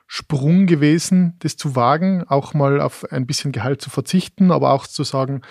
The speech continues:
ich streife jetzt vielleicht ein paar weniger Gewinne ein. Und für mich in der Logik wäre jetzt diese staatliche Hilfe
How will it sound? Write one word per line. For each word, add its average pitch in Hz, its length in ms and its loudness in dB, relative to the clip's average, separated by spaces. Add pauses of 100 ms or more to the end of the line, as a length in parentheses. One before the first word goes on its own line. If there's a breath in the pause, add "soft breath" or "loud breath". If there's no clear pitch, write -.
(360 loud breath)
ich - 440 -14 (220)
streife - 320 -6
jetzt 147 120 -4
vielleicht - 280 -6 (100)
ein 127 160 -6
paar 139 220 -2
weniger 143 240 2
Gewinne 131 460 0
ein. 135 320 4 (560 loud breath)
Und 143 580 2
für - 180 -2
mich 147 380 2
in 180 300 -4
der 143 100 2
Logik 156 380 -2
wäre 147 100 4
jetzt 151 220 -4
diese 143 360 -2
staatliche 143 520 -4
Hilfe 160 520 0